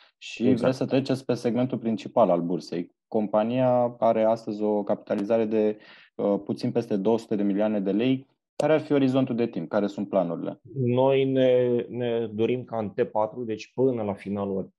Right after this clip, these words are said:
Speaker 2: acestui an, uh,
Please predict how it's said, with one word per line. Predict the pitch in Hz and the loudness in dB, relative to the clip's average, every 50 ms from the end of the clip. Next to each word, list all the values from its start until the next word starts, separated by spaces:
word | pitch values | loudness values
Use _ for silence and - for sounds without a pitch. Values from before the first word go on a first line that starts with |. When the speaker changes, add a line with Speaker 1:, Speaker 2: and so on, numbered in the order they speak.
| _ | _
Speaker 2:
acestui | - 101 101 - 113 107 104 107 104 101 | -6 -6 -4 -4 -6 -8 -6 -6 -4 -4
an, | 98 98 107 120 117 120 _ _ _ _ _ _ _ _ _ _ _ - - _ _ _ _ _ | -4 -4 -6 -8 -12 -16 _ _ _ _ _ _ _ _ _ _ _ -20 -20 _ _ _ _ _
uh, | - 101 104 101 98 98 101 101 98 98 98 98 101 98 104 101 | 0 2 4 4 4 4 4 2 2 2 2 2 2 2 2 0